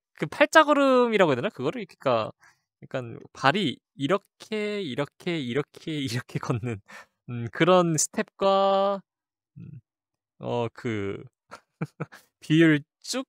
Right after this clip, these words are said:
늘려놓은, 음, 그런 거의 하모니. 정말 어지러네요. <laughs> 굉장히, 굉장히 의지라네요. 음, 어, 고짜는 처음 봤어요, 참고로. 그런, 그런 밈?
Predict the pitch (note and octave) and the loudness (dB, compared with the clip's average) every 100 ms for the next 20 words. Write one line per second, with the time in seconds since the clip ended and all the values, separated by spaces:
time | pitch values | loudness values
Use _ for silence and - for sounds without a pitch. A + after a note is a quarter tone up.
0 | _ A#2 A#2 A#2 G2 - A#2+ _ _ - | _ -8 -4 -4 -6 -12 -18 _ _ -20
1 | A#2 - _ _ - C#3 D#3 E3+ D#3 D3 | -20 -20 _ _ -8 0 0 0 2 2
2 | C3 - E3 C3 F#2 F2+ _ _ - B2 | 2 0 -8 -8 -10 -16 _ _ -20 -20
3 | _ _ _ _ - _ _ _ C#3 D3 | _ _ _ _ -20 _ _ _ -2 0
4 | A#2 B2 A#2+ G2 G2 - _ _ _ _ | 0 0 -4 -6 -12 -18 _ _ _ _
5 | - - _ B2+ - _ _ - _ _ | -20 -20 _ -20 -20 _ _ -20 _ _
6 | - F3 - _ - B2+ C3 C#3 C3+ B2+ | -20 -20 -20 _ -6 0 0 0 -2 -4
7 | C3 A#2+ A#2 A2+ G2 F2 F#2+ F#2 - A#2 | -4 -4 -4 -4 -6 -8 -12 -12 -14 -18
8 | _ _ C3 G#2+ _ _ _ _ _ _ | _ _ -20 -20 _ _ _ _ _ _
9 | _ _ _ _ A2 G2+ F#2+ F2 F2 F2+ | _ _ _ _ -16 -14 -14 -16 -18 -20
10 | A2+ - - _ A2+ - - G3 F3 A3+ | -20 -20 -20 _ -10 -4 2 2 2 -2
11 | C3+ G#2+ - D#3 A2 F2+ - C#3 E3 F#3 | -2 -4 -8 -6 -6 -8 -2 2 4 4
12 | F3 E3 D#3+ D3+ C#3+ C3+ B2+ B2 A#2 - | 2 -2 -4 -4 -6 -8 -8 -10 -12 -18
13 | - _ - D3+ F3 F3+ E3 A2 A#2 | -20 _ -4 4 4 4 0 -2 -6